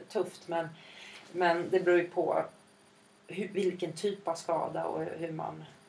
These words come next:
liksom, eh, hur kroppen mår ändå. Det finns ju akuta skador när det liksom smäller för att man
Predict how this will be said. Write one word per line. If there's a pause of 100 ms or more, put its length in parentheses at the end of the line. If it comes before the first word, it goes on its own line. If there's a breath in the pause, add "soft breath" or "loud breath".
(160)
liksom,
eh,
hur
kroppen
mår
ändå. (420 loud breath)
Det
finns
ju
akuta
skador
när
det
liksom (640 soft breath)
smäller
för
att
man